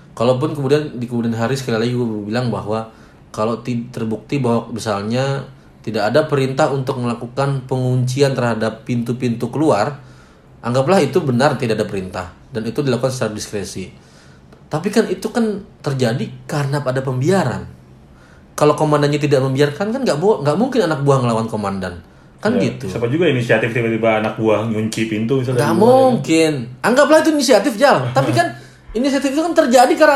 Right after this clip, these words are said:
Speaker 1: ada pembiaran, gitu deh. Pembiaran itu sendirilah juga suatu perbuatan yang salah.
Speaker 2: Harus bisa dicegah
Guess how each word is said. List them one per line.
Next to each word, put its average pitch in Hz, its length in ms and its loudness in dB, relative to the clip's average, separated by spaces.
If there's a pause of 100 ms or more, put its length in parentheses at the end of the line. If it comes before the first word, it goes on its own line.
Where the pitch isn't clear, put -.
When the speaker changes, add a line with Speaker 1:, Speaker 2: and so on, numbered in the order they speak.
Speaker 1:
ada 269 80 4
pembiaran, 247 720 4
gitu 247 160 -6
deh. - 100 -6 (380)
Pembiaran 240 560 4
itu 240 160 -4
sendirilah 254 480 2
juga 269 400 2
suatu 240 240 -4
perbuatan 226 400 -2
yang 226 160 -2
salah. 285 480 0
Speaker 2:
Harus 110 240 -8
bisa 113 80 -4
dicegah 107 640 0